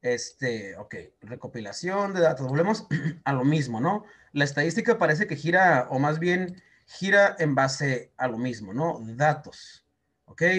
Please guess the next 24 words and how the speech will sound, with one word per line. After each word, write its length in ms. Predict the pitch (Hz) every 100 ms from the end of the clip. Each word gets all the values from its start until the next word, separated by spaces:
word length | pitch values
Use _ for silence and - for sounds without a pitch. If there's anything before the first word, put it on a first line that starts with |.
| 170
Datos 520 | 127 175 208 208 208 175
es 60 |
igual 200 | 170 165
que 80 | 170
estadísticos, 680 | - 131 185 185 165 185 170
estadísticos, 560 | - 131 160 147 160 143
estadística, 460 | 123 135 135 135
¿me 100 | 113
explico? 460 | 110 175 175 226 - _ _ _ _
Entonces, 640 | 143 139 220 190 151 - -
¿cómo 520 | 240 269 285 - -
nosotros 380 | 208 190 240 247
la 60 | 269
estadística 760 | - - 220 233 262 262 262 -
de 180 | 170 -
qué 120 | 208
se 440 | 240 226 220 208
refiere, 420 | 151 135 139 117 -
¿no? 160 | 180
Como 160 | 190 196
les 100 | 175
había 120 | 180
comentado 500 | 190 190 151 170 180
antes, 440 | 170 156 - -